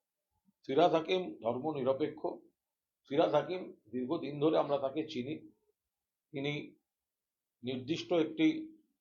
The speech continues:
ধর্ম নিশ্চয়ই ব্যক্তিগতভাবে পালন করেন, কিন্তু তিনি যখন সমাজে আসেন, তার চেতলা অগ্রণীর কালী পুজো, চেতলা অগ্রণীর দুর্গা পুজো, এগুলো এক একটা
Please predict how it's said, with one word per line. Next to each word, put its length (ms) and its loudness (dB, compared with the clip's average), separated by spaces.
ধর্ম 260 2
নিশ্চয়ই 400 0
ব্যক্তিগতভাবে 720 2
পালন 200 2
করেন, 200 0
কিন্তু 200 -10
তিনি 160 -10
যখন 180 -4
সমাজে 320 -2
আসেন, 220 -2
তার 200 0
চেতলা 400 6
অগ্রণীর 420 -2
কালী 260 2
পুজো, 260 2
চেতলা 340 2
অগ্রণীর 420 -2
দুর্গা 340 8
পুজো, 240 -2
এগুলো 300 -2
এক 180 -2
একটা 200 6